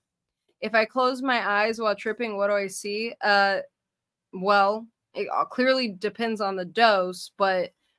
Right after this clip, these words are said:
uh, <sighs> okay, I'll just describe one right now, um, that was super strange and has stuck in my head.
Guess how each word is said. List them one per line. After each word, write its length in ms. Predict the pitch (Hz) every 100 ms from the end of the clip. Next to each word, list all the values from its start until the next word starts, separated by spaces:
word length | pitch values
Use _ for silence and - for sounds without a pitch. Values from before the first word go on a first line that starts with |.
| -
uh, 80 | - - _
<sighs> 800 | - - - _ _ _ _ _ 233
okay, 400 | 226 185 190 - -
I'll 160 | 226
just 160 | 247 247
describe 440 | 226 - 240 226 202
one 280 | 208 185
right 260 | 180 185 180
now, 360 | 180 180 202 220 - -
um, 500 | 202 196 185 185 196 -
that 200 | 220 202
was 160 | 220
super 300 | - 277 269
strange 500 | 254 - 208 214 220
and 120 | 220 196
has 140 | 190
stuck 340 | - 220 202 214
in 80 | 190
my 160 | 170
head. 480 | 175 185 190 220